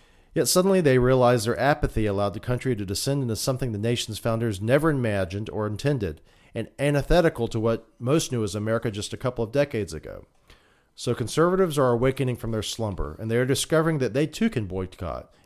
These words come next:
agitate, and roar. The woke Target Corporation in just a few days has suffered more than ten billion dollars in loss in stock value. Millions of shoppers shunned its two thousand dollars or two thousand stores after the chain showcased its, quote, Pride apparel.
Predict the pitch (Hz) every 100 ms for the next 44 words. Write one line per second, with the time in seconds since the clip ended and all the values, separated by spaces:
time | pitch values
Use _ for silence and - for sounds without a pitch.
0 | - 104 95 - - 98 - - 123 131
1 | 113 143 98 - - _ _ _ _ -
2 | - _ _ _ _ - 127 147 180 -
3 | 151 156 - 147 131 113 113 131 123 113
4 | 113 - 110 139 143 117 117 104 - 139
5 | 127 120 117 113 104 95 - 165 151 131
6 | 131 123 110 110 107 104 98 101 95 98
7 | - 113 110 - 52 50 - - _ _
8 | _ _ _ _ - 127 165 165 156 -
9 | 139 131 139 - - 143 139 135 113 -
10 | - - 120 107 120 113 107 110 101 -
11 | - 127 104 156 156 131 120 123 - 120
12 | 101 101 107 - 110 104 104 131 127 120
13 | - 143 135 113 - - - 120 - -
14 | 139 147 127 - 80 76 60